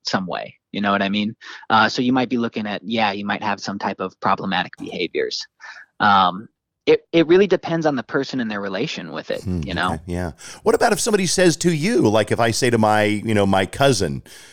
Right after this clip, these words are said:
Speaker 2: like, "Hey, uh, fictional cousin, I really think you're drinking too much." So if somebody calls you out on it, that's never a good sign.
Speaker 1: Correct. Yeah. I mean, that would, you would, that would be a category I would check off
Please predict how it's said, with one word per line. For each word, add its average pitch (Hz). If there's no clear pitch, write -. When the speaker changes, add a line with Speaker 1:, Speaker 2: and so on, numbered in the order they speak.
Speaker 2:
like, 92
"Hey, 101
uh, 80
fictional 92
cousin, 117
I 113
really 107
think 113
you're 113
drinking 127
too 117
much." 80
So 131
if 113
somebody 202
calls 120
you 110
out 98
on 147
it, 180
that's 208
never 92
a 87
good 85
sign. -
Speaker 1:
Correct. 160
Yeah. 120
I 107
mean, 110
that 127
would, 123
you 135
would, 123
that 139
would 147
be 139
a 123
category 127
I 117
would 107
check -
off 110